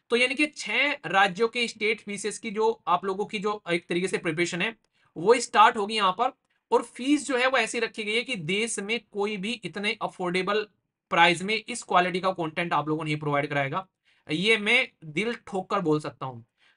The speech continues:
जो फीस रखी गई है, जिस किसी का भी आप लोग नाम लेते हो ना, "सर, सबसे अफोर्डेबल वो है", उनसे भी अफोर्डेबल है ये, ठीक है ना? <laughs> जाकर चेक कर लेना आप लोग। <laughs> और क्वालिटी में आप लोग देखकर दिल आप लोगों का गदगद हो जाएगा।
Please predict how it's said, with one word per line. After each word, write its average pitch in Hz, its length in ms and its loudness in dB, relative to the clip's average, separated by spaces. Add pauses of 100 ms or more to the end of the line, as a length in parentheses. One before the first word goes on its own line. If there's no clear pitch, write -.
जो 214 160 4
फीस 277 400 0
रखी 247 280 -2
गई 208 180 2
है, 151 220 2 (120)
जिस 175 240 -4
किसी 240 200 -8
का 254 120 2
भी 247 80 0
आप 233 160 4
लोग 240 120 2
नाम 208 180 0
लेते 208 180 -4
हो 262 40 -4
ना, 302 60 -2
"सर, 285 160 -2
सबसे 208 300 -4
अफोर्डेबल 190 420 -4
वो 170 160 -2
है", 135 120 -4 (320)
उनसे 233 280 -2
भी 262 80 2
अफोर्डेबल 160 460 0
है 143 80 -6
ये, 143 160 -12 (160)
ठीक 170 180 -4
है 233 120 -2
ना? 208 320 -2 (180)
<laughs> - 160 -16
जाकर 180 300 0
चेक 160 240 -4
कर 156 100 -4
लेना 147 220 -2
आप 151 160 -2
लोग। 123 260 0
<laughs> - 840 -6
और 220 140 0
क्वालिटी 247 400 4
में 302 340 2
आप 190 180 6
लोग 233 220 6
देखकर 208 320 0
दिल 208 220 0
आप 214 180 4
लोगों 208 160 -2
का 175 100 -2
गदगद 170 220 -2
हो 170 80 0
जाएगा। 156 360 2